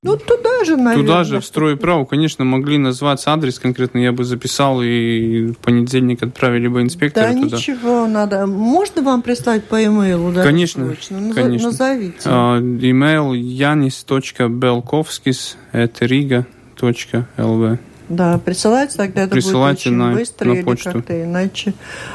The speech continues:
Speaker 1: обращайтесь в управу с такими-то. Ну, много к вам такого рода заявлений, что люди сами обнаруживают, что там стена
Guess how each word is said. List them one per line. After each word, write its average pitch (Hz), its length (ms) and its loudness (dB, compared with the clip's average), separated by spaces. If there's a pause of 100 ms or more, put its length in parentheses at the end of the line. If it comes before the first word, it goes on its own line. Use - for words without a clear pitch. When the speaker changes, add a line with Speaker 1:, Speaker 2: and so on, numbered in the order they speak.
(120)
Speaker 1:
обращайтесь 180 920 0
в 175 60 -2
управу 196 380 2
с 190 80 -8
такими-то. 175 1000 0 (680)
Ну, 220 280 4
много 370 400 2
к - 100 -10
вам 247 200 2
такого 214 420 -2
рода 185 180 0
заявлений, 202 460 2
что - 160 0
люди 226 240 0
сами 202 400 2
обнаруживают, 170 880 0
что - 160 -4
там 156 220 0
стена 196 640 2